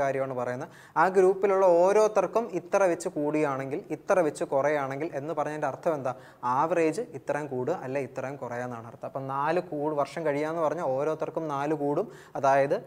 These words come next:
ആവറേജ് നാല് വർഷം കൂടും. ഇരുപത്തിമൂന്ന് plus നാല് ഇരുപത്തേഴ് വയസ്സായിരിക്കും ഇപ്പോഴത്തെ ആവറേജ്. And നോക്കി, ഇരുപത്തേഴാണ് ഇപ്പോഴത്തെ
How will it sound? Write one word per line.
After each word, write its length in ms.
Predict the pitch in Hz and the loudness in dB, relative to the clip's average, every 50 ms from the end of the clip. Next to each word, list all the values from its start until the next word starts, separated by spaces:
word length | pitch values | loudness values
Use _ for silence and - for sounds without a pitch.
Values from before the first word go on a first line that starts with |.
| - - - 139 | -12 -12 -6 -2
ആവറേജ് 560 | 139 151 165 185 185 180 175 160 151 175 190 156 | 0 2 2 4 4 6 4 4 4 2 -2 -4
നാല് 180 | 135 139 147 160 | -2 -2 -2 0
വർഷം 320 | 151 135 - - - 160 143 127 | 0 -2 -2 -4 -10 -8 -6 -6
കൂടും. 180 | 127 120 123 127 | -6 -4 -4 -4
ഇരുപത്തിമൂന്ന് 520 | 143 143 151 143 156 151 151 147 147 143 139 139 | -4 -4 -4 -2 -4 -4 -4 -4 -6 -6 -6 -6
plus 160 | 139 135 - | -6 -6 -6
നാല് 200 | 143 135 143 143 | -8 -8 -6 -6
ഇരുപത്തേഴ് 460 | 135 143 143 156 147 147 160 160 156 160 135 | -4 -4 -4 -4 -2 0 0 0 2 0 0
വയസ്സായിരിക്കും 600 | 127 127 139 135 - 135 123 123 123 123 139 135 123 123 | 0 -2 -2 -4 -4 -4 -4 -4 -4 -6 -8 -8 -10 -8
ഇപ്പോഴത്തെ 360 | - - 143 139 - 147 139 | -4 -4 -4 0 0 0 0
ആവറേജ്. 720 | 123 117 117 123 135 127 135 135 131 127 120 127 156 208 - - - - - - - _ _ _ - - - - - _ _ _ _ _ _ _ _ _ _ - 156 151 151 | 0 0 -2 -4 -4 -2 -2 0 0 0 -2 -2 -4 -6 -6 -10 -16 -18 -18 -18 -20 _ _ _ -18 -18 -18 -20 -20 _ _ _ _ _ _ _ _ _ _ -8 -4 -2 0
And 120 | 175 214 202 - - 180 165 | -2 -2 -4 -8 -4 0 2
നോക്കി, 240 | 170 175 170 175 170 | 2 2 4 2 2
ഇരുപത്തേഴാണ് 640 | 160 160 175 196 190 - 208 202 196 185 175 175 | 4 6 4 4 6 6 6 6 8 6 6 4
ഇപ്പോഴത്തെ 380 | 170 165 - 170 160 160 - | 2 0 0 0 2 4 4